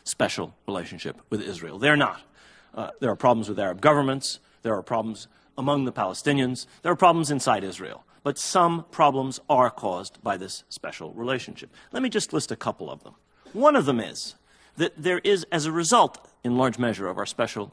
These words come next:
relationship with Israel, an almost total deafness to public opinion in Palestine and in the Arab world. We hear the same kind of mantra about there's no democracy, there's no public sector.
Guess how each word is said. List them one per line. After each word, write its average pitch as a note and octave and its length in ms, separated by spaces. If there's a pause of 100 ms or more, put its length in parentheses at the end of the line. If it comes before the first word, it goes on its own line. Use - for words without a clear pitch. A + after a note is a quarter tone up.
relationship G2 520
with F#2+ 160
Israel, - 320 (580)
an F3+ 240
almost A3+ 580
total F#3 380
deafness - 680 (160)
to D#3 80
public C#3 320
opinion A2 460 (260)
in C3 300
Palestine D#3 720
and B2+ 100
in A2 220
the G2 120
Arab F2 300
world. - 440 (260)
We F3 100
hear F3+ 160
the D#3 120
same F#3 640 (160)
kind D3+ 380
of A2+ 100
mantra B2 500
about G#2 280 (160)
there's C#3 220
no C#3+ 180
democracy, A#2 600
there's A2+ 220
no D3+ 140
public A#2 320
sector. A2 340